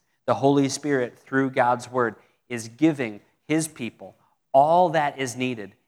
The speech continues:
in order to avoid the kind of damage that doesn't look like a gunshot wound or like being, being, uh,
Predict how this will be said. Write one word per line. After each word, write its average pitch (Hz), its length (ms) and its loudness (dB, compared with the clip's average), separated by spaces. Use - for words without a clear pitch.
in 135 160 -4
order 143 360 2
to 135 320 -10
avoid 120 600 -2
the 127 80 -8
kind 170 500 -4
of 131 160 -2
damage 123 560 -6
that 131 240 -4
doesn't 151 420 2
look 139 340 -2
like 123 220 0
a 120 100 -10
gunshot 113 600 -8
wound 104 420 -20
or 127 120 4
like 123 320 0
being, 120 580 -4
being, 117 460 -6
uh, 113 80 -12